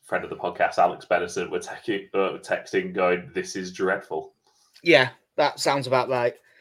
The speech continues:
Speaker 2: Uh, what wasn't dreadful, um, and someone who I thought that there was an outside chance might sneak on the bench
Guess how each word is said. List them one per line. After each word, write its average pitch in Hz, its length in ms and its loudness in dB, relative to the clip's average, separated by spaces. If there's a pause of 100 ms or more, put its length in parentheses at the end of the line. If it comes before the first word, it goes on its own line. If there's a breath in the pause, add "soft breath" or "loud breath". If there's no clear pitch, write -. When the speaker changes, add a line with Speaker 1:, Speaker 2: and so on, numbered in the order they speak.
(480 loud breath)
Speaker 2:
Uh, 143 380 6 (120)
what 196 240 2
wasn't 170 380 6
dreadful, 131 540 -4 (260)
um, 135 400 -2
and 160 240 -4
someone 220 460 -2
who 151 540 -2 (160)
I 151 80 -2
thought 214 400 2
that 139 100 -8
there 143 120 6
was 135 120 -2
an 139 80 2
outside 156 520 0
chance 147 360 -4
might 147 200 -2
sneak 147 320 -6
on 139 120 -2
the 123 60 -4
bench 143 520 -4